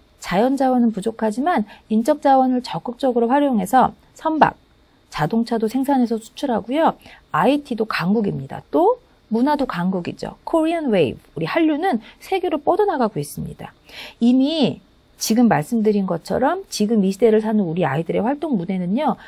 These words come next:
대한민국 땅에 국한되지 않습니다. 그렇기 때문에 우리 아이들의 경쟁 상대는 같은 반 혹은 옆집 사는 같은 초등학교 삼 학년 친구가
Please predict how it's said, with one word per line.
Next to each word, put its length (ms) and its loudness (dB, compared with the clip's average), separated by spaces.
대한민국 520 0
땅에 200 0
국한되지 540 -4
않습니다. 600 -6
그렇기 340 0
때문에 300 2
우리 300 0
아이들의 380 -2
경쟁 440 -2
상대는 540 -2
같은 420 -2
반 280 0
혹은 260 0
옆집 340 -4
사는 380 -2
같은 320 -4
초등학교 320 -6
삼 200 -8
학년 260 -6
친구가 520 -4